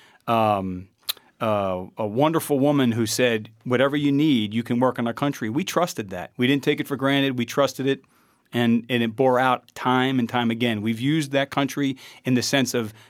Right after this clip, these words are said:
use the, as a location to stage and do things and also work with our counterparts there.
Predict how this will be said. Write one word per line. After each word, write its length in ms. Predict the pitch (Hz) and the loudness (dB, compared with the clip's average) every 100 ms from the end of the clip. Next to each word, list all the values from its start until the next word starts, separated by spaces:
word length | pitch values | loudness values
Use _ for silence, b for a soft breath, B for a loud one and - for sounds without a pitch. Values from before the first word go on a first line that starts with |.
| b | b
use 360 | 113 131 127 | 0 2 2
the, 140 | 120 110 139 | -2 -2 -2
as 140 | 123 | 0
a 80 | 113 | 0
location 640 | 110 110 110 135 127 131 117 | 0 -2 0 0 0 -4 -6
to 80 | |
stage 440 | 107 - 123 131 127 | -6 -2 0 0 0
and 100 | 110 | 0
do 180 | 131 139 | 0 0
things 360 | 143 143 135 | -2 -4 -4
and 80 | 127 | -2
also 240 | 127 127 | -4 -4
work 240 | 110 127 123 | -4 -4 -4
with 100 | 123 | -8
our 80 | 117 | -8
counterparts 600 | 123 123 127 120 113 - | -4 -2 -2 -4 -6 -4
there. 240 | 120 113 | -6 -6